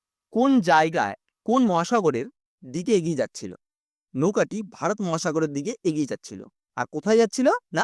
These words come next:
আন্দামানে যাচ্ছিল। ঠিক আছে? রামচন্দ্রের কাহিনী কোন বই পড়লে জানা যায়? রামচন্দ্রের কাহিনী ছেলেদের রামায়ণ বই পড়লে জানা যায়। নেক্সট কি বলেছে দেখো, যে টিকা লিখতে বলেছে। সেক্সট্যান্ট,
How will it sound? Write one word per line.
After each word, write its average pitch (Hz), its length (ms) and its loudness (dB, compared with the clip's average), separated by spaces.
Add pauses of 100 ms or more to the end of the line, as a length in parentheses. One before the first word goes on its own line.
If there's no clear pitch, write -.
(140)
আন্দামানে 170 460 0
যাচ্ছিল। 101 360 -6 (180)
ঠিক 240 140 -2
আছে? 277 140 -2 (1900)
রামচন্দ্রের 220 540 0
কাহিনী 214 240 2
কোন 220 200 -2
বই 214 120 2
পড়লে 208 220 -2
জানা 170 180 -2
যায়? 226 160 -4 (140)
রামচন্দ্রের 185 600 0
কাহিনী 147 340 -6 (320)
ছেলেদের 196 400 2
রামায়ণ 135 360 2
বই 139 140 4
পড়লে 131 300 2 (200)
জানা 123 260 0
যায়। - 160 -20 (1200)
নেক্সট 214 240 -2
কি 247 100 -2
বলেছে 226 240 2
দেখো, 220 180 0 (920)
যে 175 100 0
টিকা 208 260 0
লিখতে 131 240 -2
বলেছে। 101 300 -6 (840)
সেক্সট্যান্ট, - 540 -6